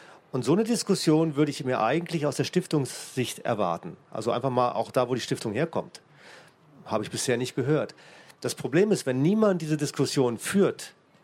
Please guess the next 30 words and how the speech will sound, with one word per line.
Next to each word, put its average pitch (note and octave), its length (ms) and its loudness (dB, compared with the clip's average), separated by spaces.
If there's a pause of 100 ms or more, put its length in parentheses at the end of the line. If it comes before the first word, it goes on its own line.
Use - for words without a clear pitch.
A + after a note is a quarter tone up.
(160)
ja, A#2 760 0
äh, B2 40 -2
sondern C3 320 2
nur F3 160 6
die F#3+ 80 0
Finanzinvestoren, B2+ 1040 2
die A#2 280 -8
vermutlich C3 760 -2
eher C3+ 280 4
in C3 80 -4
der B2+ 120 2
Krise C3+ 340 -2
dann B2+ 160 2
noch B2+ 180 -2
Anteile B2+ 360 -2
zukaufen A2 540 -4
werden, A#2 440 -4
vermute A#2+ 320 -4
ich G2+ 60 -14
jetzt G#2 160 -10
mal, A#2 240 -2
aber A2 160 -2
ich G#2 80 -12
weiß B2 220 -2
es - 80 -16
nicht, C3+ 220 -8 (1300)
dann A#2+ 240 -2
ist - 220 -2
irgendwann C#3+ 520 2
mal C#3 400 2